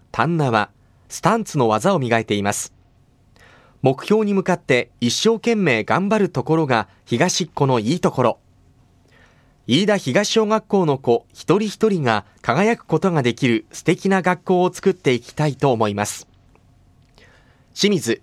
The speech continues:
飯田東小学校からお伝えしました。続いて、阿部口小学校からお伝えします。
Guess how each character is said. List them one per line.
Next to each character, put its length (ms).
飯 160
田 100
東 280
小 180
学 200
校 220
か 120
ら 100
お 60
伝 220
え 20
し 140
ま 80
し 60
た。 160
続 220
い 80
て、 260
阿 80
部 140
口 180
小 160
学 220
校 200
か 120
ら 100
お 60
伝 240
え 20
し 140
ま 100
す。 220